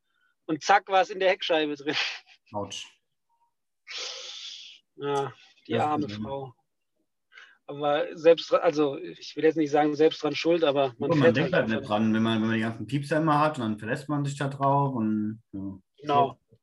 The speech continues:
Speaker 2: passiert.
Speaker 1: Aber jetzt noch zwei Sachen.
Speaker 2: Ja, bitte.
Speaker 1: Eine Sache ist vielleicht, ähm, ich hab heute seit langem mal wieder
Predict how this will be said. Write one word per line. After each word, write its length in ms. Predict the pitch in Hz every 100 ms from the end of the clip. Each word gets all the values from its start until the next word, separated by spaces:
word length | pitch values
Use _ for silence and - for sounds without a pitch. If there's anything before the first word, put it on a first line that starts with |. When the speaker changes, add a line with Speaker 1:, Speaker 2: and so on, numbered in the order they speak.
| 110
Speaker 2:
passiert. 440 | 123 120 110 - _ _ _ _ _ _ _ _ _ _ _ _ - - _ _ _ _ _ -
Speaker 1:
Aber 200 | 151 160
jetzt 200 | 170 185
noch 200 | 175 -
zwei 380 | - 160 180 180
Sachen. 420 | 180 185 139 127 _ - - -
Speaker 2:
Ja, 100 | 87
bitte. 220 | 87 78 - _
Speaker 1:
Eine 260 | 160 180 220
Sache 320 | 202 214 220 226
ist 200 | 190 -
vielleicht, 480 | 180 175 180 - -
ähm, 220 | 185 170
ich 140 | 185 202
hab 160 | 175 214
heute 180 | 220
seit 220 | - 170 151
langem 320 | 185 240 220
mal 200 | 202 175
wieder 420 | 185 180 180 185